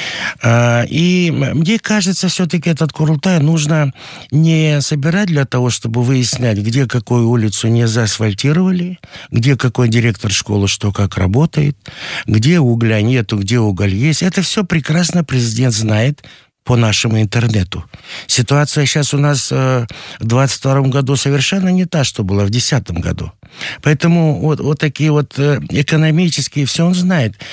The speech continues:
Здесь больше всего, по-моему, нужно, э, собрать, э, философски мыслящих людей и посмотреть, куда мы идём и как, какова наша национальная идея. А, есть утопические идеи.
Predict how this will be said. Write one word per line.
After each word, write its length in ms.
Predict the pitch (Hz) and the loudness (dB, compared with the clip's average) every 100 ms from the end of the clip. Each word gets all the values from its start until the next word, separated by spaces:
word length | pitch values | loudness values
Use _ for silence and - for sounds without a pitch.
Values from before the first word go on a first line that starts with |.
| - - | -14 -4
Здесь 360 | 127 202 214 | 0 2 2
больше 340 | 160 190 190 175 | 2 0 0 0
всего, 340 | - 170 185 | -2 0 0
по-моему, 480 | 175 160 170 170 151 | 0 0 2 2 2
нужно, 460 | 151 165 151 151 143 - - - - | 2 0 0 -2 -4 -10 -18 -18 -6
э, 560 | 131 151 147 143 143 135 | 0 2 4 2 2 0
собрать, 580 | 123 147 135 170 131 - | 0 -2 0 0 -2 -2
э, 420 | 147 143 135 131 113 - | 0 0 0 0 -2 -2
философски 800 | 156 160 - 175 151 - 156 135 | 0 0 0 0 -2 0 0 2
мыслящих 600 | 147 175 - 120 120 - | 2 2 0 0 -2 -2
людей 460 | 117 143 202 127 - - _ _ - - - | -2 0 0 0 -8 -20 _ _ -14 -12 -2
и 80 | 135 | 0
посмотреть, 540 | 110 135 135 160 156 | 2 0 2 2 0
куда 280 | - 135 160 | 0 0 2
мы 220 | 156 151 | 2 0
идём 300 | 143 160 147 | 0 0 -2
и 140 | 147 127 | -2 -4
как, 240 | - 143 - _ _ _ _ - | 0 -2 -4 _ _ _ _ -4
какова 400 | 139 - 147 156 | -2 2 2 4
наша 320 | 143 139 143 | 2 2 0
национальная 760 | 139 131 143 139 135 123 131 | 0 0 0 0 0 0 0
идея. 460 | 135 127 107 87 82 - _ - - - - - | -2 -2 -2 -2 -6 -14 _ -20 -14 -10 -8 -4
А, 200 | 117 110 | 0 2
есть 300 | 110 180 208 | 4 2 2
утопические 760 | 175 160 139 143 - - 120 113 | 0 -2 -2 -2 -2 -4 -2 -2
идеи. 360 | 123 156 214 | 0 0 0